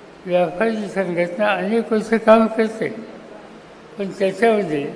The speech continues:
छोट्या लोकांचा विचार हा कमी होता,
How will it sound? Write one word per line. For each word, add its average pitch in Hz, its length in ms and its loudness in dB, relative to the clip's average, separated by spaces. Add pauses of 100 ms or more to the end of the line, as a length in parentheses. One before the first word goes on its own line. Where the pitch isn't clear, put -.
(760)
छोट्या 202 420 4
लोकांचा 240 540 2
विचार 190 480 2 (640)
हा 214 180 4
कमी 202 380 0
होता, 180 380 0